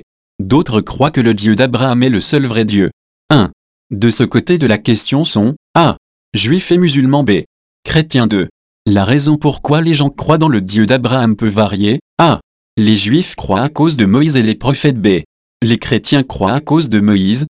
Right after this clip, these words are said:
les prophètes et Jésus-Christ. C. Les musulmans croient à cause de tout cela plus Mohamed, leur prophète final.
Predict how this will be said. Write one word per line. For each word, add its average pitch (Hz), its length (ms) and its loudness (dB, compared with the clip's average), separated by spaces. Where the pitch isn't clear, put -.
les 107 160 2
prophètes 151 400 -2
et 147 80 2
Jésus-Christ. 135 640 0
C. 160 200 -2
Les 147 120 2
musulmans 135 500 2
croient 101 260 -4
à 135 80 -2
cause 151 280 0
de 117 80 0
tout 107 180 -2
cela 117 380 0
plus 104 180 -2
Mohamed, 104 640 0
leur 143 240 0
prophète 143 440 -2
final. 98 560 0